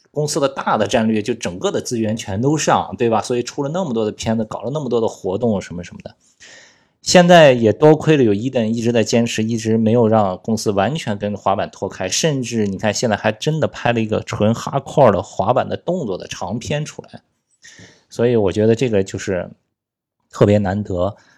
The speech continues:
那么就说这个长片的诞生的过程，最开始 OK，你们定好了从哪里来了，好，要做一个长片了，然后第一次 trip，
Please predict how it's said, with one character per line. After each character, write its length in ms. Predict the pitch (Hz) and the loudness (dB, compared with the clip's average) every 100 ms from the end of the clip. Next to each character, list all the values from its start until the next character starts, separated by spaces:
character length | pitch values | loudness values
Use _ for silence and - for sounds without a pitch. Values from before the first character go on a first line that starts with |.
| _ | _
那 100 | 120 | 0
么 160 | 113 107 | 2 2
就 140 | 117 | 2
说 220 | - 117 | 2 2
这 100 | 113 | 2
个 80 | 107 | -2
长 200 | - 104 | -4 -4
片 200 | 113 113 | -2 -2
的 80 | 104 | -4
诞 260 | - 104 | -4 -4
生 160 | 98 123 | -4 -6
的 80 | 117 | -6
过 200 | - 98 | -6 -10
程， 260 | - 95 98 | -10 -14 -4
最 140 | 117 | -4
开 160 | - 120 | -2 -4
始 140 | - | -2
OK， 260 | 92 98 110 | -4 -2 -4
你 140 | 107 | -4
们 100 | 98 | -6
定 160 | 101 113 | -4 -4
好 160 | 101 | -2
了 100 | 87 | -2
从 180 | 95 113 | -2 -2
哪 100 | 107 | 0
里 120 | 110 | 0
来 200 | 95 90 | 0 2
了， 180 | 104 107 - | 0 -2 -6
好， 200 | - 98 | -6 -2
要 200 | 110 95 | 0 0
做 200 | 120 107 | 2 0
一 60 | |
个 100 | 101 | 0
长 240 | 98 - 101 | -4 -4 -4
片 200 | - 123 | -2 -2
了， 160 | 117 - _ _ _ | -2 -6 _ _ _
然 160 | 95 107 | -2 2
后 360 | 117 98 - _ _ | 2 2 -2 _ _
第 140 | - 127 | -4 -2
一 80 | |
次 180 | 131 - | -2 -4
trip， 340 | 92 - 95 | -6 -4 -6